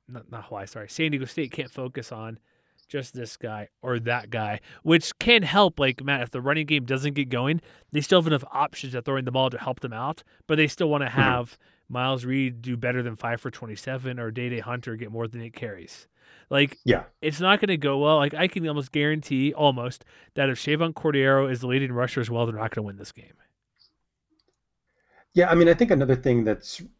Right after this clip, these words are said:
Speaker 2: gonna really determine this game one way or the other is which quarterback is gonna have the better performance on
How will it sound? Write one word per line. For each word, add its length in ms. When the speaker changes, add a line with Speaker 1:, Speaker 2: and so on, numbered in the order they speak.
Speaker 2:
gonna 320
really 220
determine 420
this 140
game 180
one 140
way 100
or 40
the 140
other 300
is 200
which 340
quarterback 600
is 80
gonna 160
have 140
the 60
better 240
performance 500
on 140